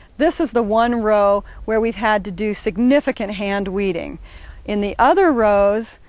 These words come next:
we have done virtually no hand weeding, which is pretty unusual. There are very few organic vegetable farms where there isn't an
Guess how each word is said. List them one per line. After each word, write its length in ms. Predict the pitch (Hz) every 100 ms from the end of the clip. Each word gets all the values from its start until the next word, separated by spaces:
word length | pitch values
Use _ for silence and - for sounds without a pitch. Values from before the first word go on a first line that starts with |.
| -
we 120 | - 233
have 500 | 240 226 220 185 180
done 480 | 226 208 202 202 - - - _
virtually 640 | - 320 427 - 254 226 214
no 580 | 220 247 214 185 196 202 - -
hand 260 | 196 202
weeding, 460 | 196 220 190 - - - - _ - - - - -
which 160 | 247 262
is 80 |
pretty 240 | - 339 311
unusual. 560 | 247 226 226 202 190
There 100 | 185
are 20 | 185
very 240 | 220 247
few 400 | - 226 208 202 - - -
organic 420 | 208 208 226 226
vegetable 440 | 226 220 - 196
farms 460 | 190 - 196 202 196
where 340 | 196 196 196 190 - -
there 140 | 190
isn't 260 | 196 233 208
an 140 | 175